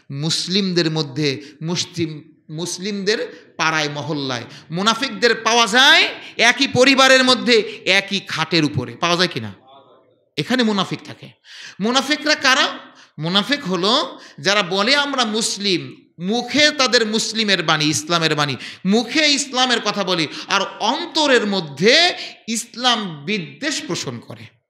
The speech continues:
এরা হলো মুনাফিক। ইসলাম মূলত এই মুনাফিকের কথাটা নিয়েই বলছেন, আর এদেরকেই বলছেন জাহান্নামের সর্বনিম্ন স্তরে। মুনাফিকদেরকে আল্লাহ রাসূল সাল্লাল্লাহু আলাইহি ওয়াসাল্লাম চারটা আমল আলামতের কথা বলছেন। তারা কথা বললে মিথ্যা বলে, ওয়াদা করলে ভঙ্গ করে, আমানতের খেয়ানত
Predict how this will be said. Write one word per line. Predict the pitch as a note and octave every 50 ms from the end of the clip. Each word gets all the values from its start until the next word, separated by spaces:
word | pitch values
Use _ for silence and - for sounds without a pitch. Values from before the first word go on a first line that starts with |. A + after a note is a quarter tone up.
| _ _ _ - -
এরা | F3 F3
হলো | D#3 E3 D3+
মুনাফিক। | C#3 C3 B2+ B2 A2 - - - - - _ _ _ _ _ _ _ _ _ _ _ _ _ -
ইসলাম | G3 G3 - - - A#3+ D4 D#4 D#4 C4+ A#3
মূলত | A#3+ C4 D4 C#4+ - D#4 D4 D4+ -
এই | C4+ D4+ E4 D#4+
মুনাফিকের | D4+ C#4+ C#4+ C#4 A#3+ C4+ C4 A#3 C4 A#3
কথাটা | B3+ A#3 - A#3+ - C4
নিয়েই | B3+ C4+ C#4 C#4+ C4
বলছেন, | G#3 G#3 G3 E3 - G3 E3+ - - - -
আর | A3+ A#3 -
এদেরকেই | B3+ C4 A#3 D#4 E4 D#4+ D#4+ D#4+ D4 C4
বলছেন | C4 B3+ C4 A#3+ G#3+
জাহান্নামের | F#3 G#3 G#3+ A3+ A3 A3 G#3 G3 - -
সর্বনিম্ন | - F#3 F#3 G3 G3 G#3 G#3 A#3+ B3 A#3+ G#3+ E3+ C#3
স্তরে। | - - - A#2+ A#2+ B2 B2+ B2 _ _ _ _ _ _ _ _ _ _ _ _ _ _ _ _ _ -
মুনাফিকদেরকে | D#3+ F#3+ G#3+ G#3+ A3 B3+ A3 G#3 G#3 A#3 A3 - G3+
আল্লাহ | F#3 F#3 F3+
রাসূল | F#3 F#3 A3+ A3
সাল্লাল্লাহু | - - G3 F3+ F3+ E3+ E3 E3
আলাইহি | D#3+ -
ওয়াসাল্লাম | - D#3+ D#3 D3 D3 -
চারটা | F3+ F3+ F3+ - - E3+ D#3
আমল | D#3 D#3 D#3
আলামতের | D#3 D#3 D3+ D3+ - D3
কথা | C#3+ C#3+ - - C3+
বলছেন। | C#3 C#3+ C3+ C3 - C#3 C3 A#2 - - _ _ _ _ _ _ _ _ _ _ _ _ _ _ _ _ _ _ _ -
তারা | D3+ D#3 D3+ D3+
কথা | D#3+ D#3 E3+ F#3
বললে | F3 F3+ E3+ D#3+ E3
মিথ্যা | E3 F#3+ G3 - - G3 E3+
বলে, | F#3 F3 E3 D#3+
ওয়াদা | D#3 D#3+ E3 E3 F#3 G#3
করলে | - G3+ F#3 F3 E3+
ভঙ্গ | C#3 C#3+ E3+ F#3+ F#3+ F#3
করে, | F3+ - E3 E3
আমানতের | D3+ D3+ E3 F3+ F3+ F3 E3 - D#3+ D3+
খেয়ানত | - - E3 D#3+ D#3+ D#3